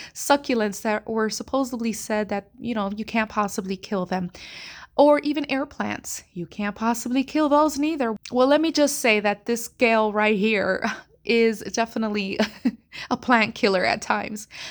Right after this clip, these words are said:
though I have improved in it. And actually, when I really, really, really started to improve in it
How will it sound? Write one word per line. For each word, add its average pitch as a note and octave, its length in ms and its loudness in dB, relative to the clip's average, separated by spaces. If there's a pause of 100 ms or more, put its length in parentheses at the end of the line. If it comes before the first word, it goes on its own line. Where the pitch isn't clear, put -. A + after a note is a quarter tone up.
(140)
though B3 720 4
I A#3 120 -2
have A#3 380 -4
improved A3 480 -6
in F3+ 120 -10
it. - 160 -10 (580)
And G3 180 -4
actually, D4+ 420 4
when A3 140 -2
I G#3 60 -2
really, A#3+ 460 0
really, A3 220 0
really G#3+ 240 0
started G3 360 -4
to F#3+ 60 -2
improve F#3 400 -2
in F3+ 100 -4
it F3+ 180 -6